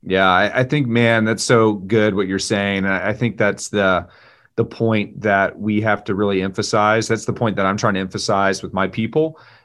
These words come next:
is there's been this evangelical pietistic idea, you know, as long as I have a Bible study, a quiet time every day, I pray every day,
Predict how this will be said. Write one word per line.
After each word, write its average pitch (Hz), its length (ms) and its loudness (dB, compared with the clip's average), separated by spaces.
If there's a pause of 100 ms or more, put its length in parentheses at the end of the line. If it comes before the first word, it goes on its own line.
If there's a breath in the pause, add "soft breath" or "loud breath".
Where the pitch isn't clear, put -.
(180)
is 107 480 0 (200)
there's 117 420 2
been 156 220 0
this 131 300 0
evangelical 110 1120 0 (360 soft breath)
pietistic 117 600 0
idea, 95 680 0 (200)
you 110 140 -6
know, 101 220 0
as 101 180 -4
long 127 280 0
as 117 160 0
I 107 480 2 (380)
have 117 240 0
a 120 40 0
Bible 107 400 0
study, 104 400 -2
a 95 60 -4
quiet 107 440 0
time 101 520 -2 (500)
every 107 260 -2
day, 98 640 -2
I - 120 -16
pray 107 340 0
every 98 220 -2
day, 92 500 -4